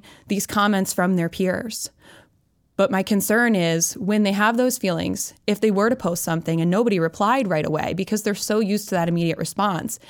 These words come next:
And I've, I've seen this occur where students said, "Well, nobody said anything. Nobody liked my post or nobody replied to my post." So in the same manner, then they're not receiving that, if, that feedback in a positive way,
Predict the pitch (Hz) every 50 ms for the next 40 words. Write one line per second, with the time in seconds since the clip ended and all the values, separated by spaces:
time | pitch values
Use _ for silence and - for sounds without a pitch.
0 | - - - - - 190 190 185 180 - - - 185 180 175 - - 214 214 208
1 | 190 - 185 175 - - 233 285 269 190 170 165 - - - 180 175 175 - -
2 | 180 170 165 - - - - - _ - 180 180 185 226 240 247 214 208 - 190
3 | 175 240 302 269 226 180 160 - 127 - - 190 214 - _ - - - - 202
4 | 196 185 190 226 226 226 196 185 185 175 175 196 220 - - 202 165 160 165 160
5 | - - 208 226 247 202 - - 170 165 165 165 170 202 202 202 180 165 160 160
6 | - - 208 208 226 - 190 175 160 151 156 - - 247 262 208 143 - - -
7 | - - - - - - - - - - - 202 190 180 175 175 - - 196 269
8 | 285 220 170 165 170 165 165 165 175 170 170 165 165 160 - - - - _ -
9 | - 175 175 170 175 175 180 - 170 170 - - 180 175 170 160 156 156 156 156
10 | - - - - 170 170 - - 185 170 - - - 190 185 170 170 170 165 175
11 | 170 - - - _ - 165 156 160 - - - 247 320 294 214 175 165 160 165
12 | - - - - - - 214